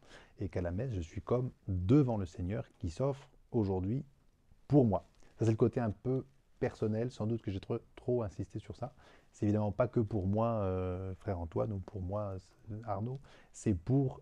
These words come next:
euh, les hommes et pour aussi constituer son corps. Donc il y a les deux dimensions qu'on a vues.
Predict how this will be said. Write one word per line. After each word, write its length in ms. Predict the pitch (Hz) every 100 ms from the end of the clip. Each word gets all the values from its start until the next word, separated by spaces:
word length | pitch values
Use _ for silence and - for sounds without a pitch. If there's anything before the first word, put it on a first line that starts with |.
| -
euh, 140 | 98
les 260 | 92 101 98
hommes 260 | 135 151 151
et 40 | -
pour 140 | - 95
aussi 220 | - 117 -
constituer 720 | - 135 - 104 - 107 131 - _ - -
son 220 | - 110
corps. 240 | 98 95 90 - - -
Donc 160 | - 92
il 40 |
y 20 | 104
a 40 |
les 80 | 101
deux 140 | 113
dimensions 400 | 117 104 95 120
qu'on 160 | 107 95
a 80 | 92
vues. 220 | 135